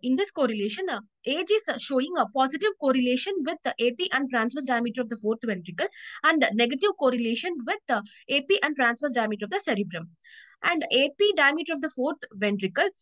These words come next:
is, uh, showing a positive correlation with the transverse diameter of the fourth ventricle, and transverse diameter of the fourth ventricle is showing a positive correlation with the, uh, A P diameter of the cerebrum. But in this scenario,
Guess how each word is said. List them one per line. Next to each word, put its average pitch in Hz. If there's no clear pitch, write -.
is, 311
uh, 262
showing 277
a 220
positive 254
correlation 277
with 392
the 247
transverse 254
diameter 254
of 226
the 311
fourth 220
ventricle, 196
and 311
transverse 320
diameter 285
of 269
the 269
fourth 262
ventricle 208
is 277
showing 262
a 302
positive 262
correlation 262
with 370
the, 202
uh, 240
A 254
P 370
diameter 254
of 220
the 233
cerebrum. 196
But 330
in 277
this 392
scenario, 262